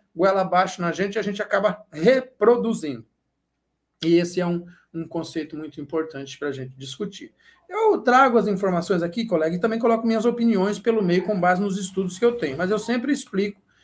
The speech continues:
que ninguém é obrigado a concordar com tudo que eu falo. E nós temos dentro das políticas sociais o emprego, que se transformou em políticas sociais, que são ações pra corrigir as disso-, distorções do, do mercado, como o S N E,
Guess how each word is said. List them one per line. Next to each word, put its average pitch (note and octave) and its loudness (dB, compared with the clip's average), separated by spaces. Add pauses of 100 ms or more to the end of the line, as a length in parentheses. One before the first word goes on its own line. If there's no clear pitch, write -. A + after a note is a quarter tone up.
(200)
que G#3 -2
ninguém F3+ 2
é F#3 2
obrigado F#3 0
a F3 -4
concordar E3+ -4
com E3 -6
tudo D3 -8
que D#3+ -8
eu E3+ 2
falo. - -6 (300)
E A#3+ 6
nós D4 2
temos A#3+ 0
dentro A3+ 0
das G#3 2
políticas F#3+ -2
sociais G#3 0
o B3 2
emprego, G#3 4 (100)
que A3+ -6
se A3+ -6
transformou D4 0
em G#3+ -4
políticas F3 -4
sociais, D3+ -6
que - -12
são C#4+ -2
ações B3 0
pra F#3+ -4
corrigir F3+ -2
as D3+ 0
disso-, F3+ -6
distorções G#3 0
do, F3 -2 (300)
do F3+ 8
mercado, F3 0 (220)
como G#3+ 2
o F3+ 8
S F3+ 0
N F3+ 2
E, G3 0